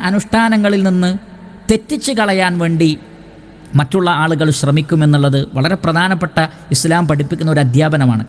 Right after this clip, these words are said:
കാരണം അവരുടെ വീക്ഷണപ്രകാരം ഇസ്ലാമിൻ്റെ വിശ്വാസ ആചാര അനുഷ്ഠാനങ്ങൾ തെറ്റാണ്. അതുകൊണ്ട് തന്നെ അവർ ആഗ്രഹിക്കുന്നത്, അവർ എപ്രകാരമാണോ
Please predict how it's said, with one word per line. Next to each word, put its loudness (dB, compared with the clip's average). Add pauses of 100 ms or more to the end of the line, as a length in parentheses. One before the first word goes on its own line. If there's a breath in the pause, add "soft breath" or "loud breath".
കാരണം 0 (420 loud breath)
അവരുടെ -2
വീക്ഷണപ്രകാരം -2 (140)
ഇസ്ലാമിൻ്റെ 0
വിശ്വാസ -2 (220)
ആചാര 0 (160)
അനുഷ്ഠാനങ്ങൾ 0
തെറ്റാണ്. -2 (1000 loud breath)
അതുകൊണ്ട് -2
തന്നെ -2
അവർ 0 (100)
ആഗ്രഹിക്കുന്നത്, 0 (320)
അവർ -2 (120)
എപ്രകാരമാണോ 0